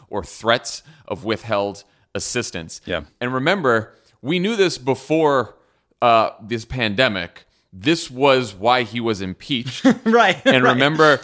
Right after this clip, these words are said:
Speaker 1: remember there was a, there's a moment in the hearings, in the impeachment hearings, when Pamela Karlan, who was one of the law professors that tried to talk about why this was impeachable, she said, "Imagine, imagine Donald Trump during a national emergency,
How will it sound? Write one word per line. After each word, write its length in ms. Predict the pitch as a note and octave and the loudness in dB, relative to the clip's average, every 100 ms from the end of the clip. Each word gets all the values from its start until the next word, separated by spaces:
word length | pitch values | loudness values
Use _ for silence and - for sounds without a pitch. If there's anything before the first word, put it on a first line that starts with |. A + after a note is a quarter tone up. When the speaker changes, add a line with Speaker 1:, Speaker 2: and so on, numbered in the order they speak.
| C#3 | 0
Speaker 1:
remember 240 | D3+ F3 | 2 4
there 140 | E3 D#3+ | 6 6
was 100 | D3 | 4
a, 60 | |
there's 220 | C#3 C#3 | 4 4
a 40 | C3+ | 4
moment 460 | C3 D3+ E3+ D#3 - | 4 2 2 -2 -2
in 180 | C#3+ C#3 | -4 -2
the 80 | |
hearings, 500 | A2+ F3 F#3 C#3 B2+ | -4 -2 -2 -2 -4
in 60 | A#2+ | -6
the 80 | A#2+ | -8
impeachment 420 | A2 E3+ - C3 | -6 -10 -8 -8
hearings, 400 | A2+ A2 A2 G2+ | -4 -4 -6 -10
when 140 | G#2+ | -12
Pamela 400 | - C3 C3+ C3 | -10 -8 -6 -6
Karlan, 580 | A2+ D#3+ D#3+ B2+ G#2 A2+ - - | -4 0 2 2 -2 -6 -12 -12
who 60 | C3 | -6
was 60 | A#2 | -4
one 140 | B2+ | -2
of 60 | A#2 | 0
the 60 | |
law 160 | A2 B2 | 2 2
professors 580 | C#3+ B2 A2+ - G#2 F#2+ | 0 -4 -4 -4 -8 -8
that 120 | G#2 | -10
tried 180 | A2+ G#2 | -6 -6
to 80 | G2+ | -6
talk 360 | - B2 A#2+ | -6 -6 -4
about 560 | A#2+ G#2+ G#2+ G2+ G2 - _ - | -2 2 4 2 0 -8 _ -10
why 340 | G2 A2+ A#2 | 0 2 2
this 280 | A2 A2 - | 0 -6 -2
was 440 | G#2 G2+ G2 F#2 | 2 2 0 -6
impeachable, 680 | - G2+ - F3+ F#3 A2+ A2 | -8 -10 -4 -6 -4 -2 -2
she 160 | - A#2+ | -2 -6
said, 240 | C3 A#2 | -4 -4
"Imagine, 720 | A2+ A2+ B2 C#3+ C#3+ G#2+ E2+ - _ _ - | -6 -4 -2 0 -2 -6 -14 -18 _ _ -12
imagine 500 | A#2 A#2+ C#3 D#3 D#3+ | -8 -2 0 -2 -2
Donald 280 | D3 C3+ C3 | -2 -2 -4
Trump 380 | - C3 B2 F#2+ | -6 -8 -8 -6
during 240 | B2 B2+ | -6 -6
a 40 | A2 | -6
national 460 | A2 A#2 - A2 | -6 -6 -10 -10
emergency, 800 | G2+ G2+ A#2 G#2 F#2 - C2+ - | -8 -4 -4 -4 -12 -16 -16 -16